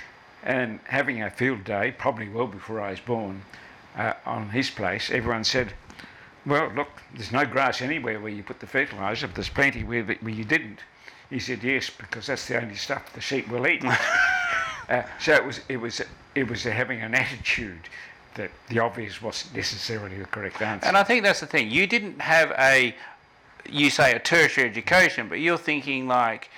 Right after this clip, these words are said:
Speaker 2: and this is the importance of, I suppose, at-home education. Your grandfather, your father, these, you had an education in questioning everything.
Speaker 1: Well, this is the advantages of the, uh, of the kitchen table, of course, in farming.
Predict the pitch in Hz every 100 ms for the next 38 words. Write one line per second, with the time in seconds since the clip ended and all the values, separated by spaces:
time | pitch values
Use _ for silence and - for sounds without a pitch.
0 | - - - - 139 165 196 196 185 135
1 | - 151 131 131 131 110 110 - 120 113
2 | 104 - 190 165 113 113 107 107 104 98
3 | 127 160 160 165 156 151 139 117 110 -
4 | 139 143 147 147 143 127 - - - -
5 | 147 165 160 147 123 - - 269 127 131
6 | 135 120 120 117 131 123 - 117 117 -
7 | 117 113 - 117 - 113 113 110 117 113
8 | 233 208 - 110 95 117 110 - 98 -
9 | 104 - 123 110 - 107 - 101 107 -
10 | 104 120 127 101 82 - - 90 - 120
11 | 120 90 73